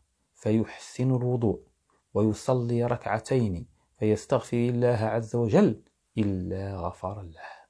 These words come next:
إلا غفر له". غفر الله لنا ولكم جميعا، وجزا الله عنا سادتنا الصحابة الكرام رضوان الله عليهم على تلك الجهود العظمى التي بذلوها في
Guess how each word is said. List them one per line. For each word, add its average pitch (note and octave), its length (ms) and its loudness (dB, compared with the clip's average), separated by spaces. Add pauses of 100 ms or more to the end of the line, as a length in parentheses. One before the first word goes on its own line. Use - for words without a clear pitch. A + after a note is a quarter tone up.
(140)
إلا A#2 420 2 (540)
غفر G2 260 -2
له". - 400 -18 (1160)
غفر G2 240 0
الله F2+ 340 -2
لنا F2 260 -4
ولكم F2 380 -8
جميعا، E2+ 420 -4 (760)
وجزا F#2 300 2
الله F#2 300 0
عنا F#2 200 -2
سادتنا F#2 400 -4
الصحابة - 400 -4
الكرام G2 440 0
رضوان F#2 240 -4
الله F2+ 300 -4
عليهم F2+ 460 -4 (360)
على F#2 200 -2
تلك - 260 -10 (340)
الجهود F#2 520 -4 (360)
العظمى G#2+ 540 2 (300)
التي F2+ 200 -8
بذلوها F#2 720 0 (280)
في G#2 460 -2